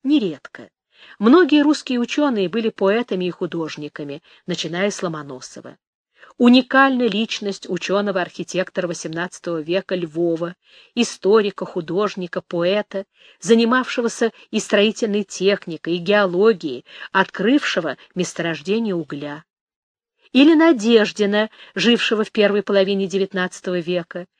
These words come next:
географа-историка, профессора Московского университета, археолога, философа, этнографа,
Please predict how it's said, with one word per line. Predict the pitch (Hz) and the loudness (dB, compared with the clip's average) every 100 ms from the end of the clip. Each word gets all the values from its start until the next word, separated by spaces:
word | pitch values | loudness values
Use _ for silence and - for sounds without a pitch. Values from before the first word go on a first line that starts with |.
| _ - 185 | _ -14 -8
географа-историка, | 160 208 226 214 214 202 196 - - 175 175 165 - 185 _ _ _ | 4 8 8 8 2 0 -2 -6 -4 -4 -4 -6 -10 -12 _ _ _
профессора | 202 196 190 220 190 | 2 4 2 2 0
Московского | 185 - 185 - 190 185 | 0 -2 -6 -6 -4 -2
университета, | 185 185 165 190 - 180 160 - 175 - _ _ - | 0 -2 -4 -10 -8 -6 -6 -8 -12 -14 _ _ 0
археолога, | 214 - - 220 190 214 180 156 | 0 2 2 4 6 4 2 -4
философа, | 156 226 202 190 214 - 175 196 | -6 -2 0 2 0 -2 -4 -4
этнографа, | - 180 180 226 175 165 131 | -4 -4 0 0 -2 -10 -12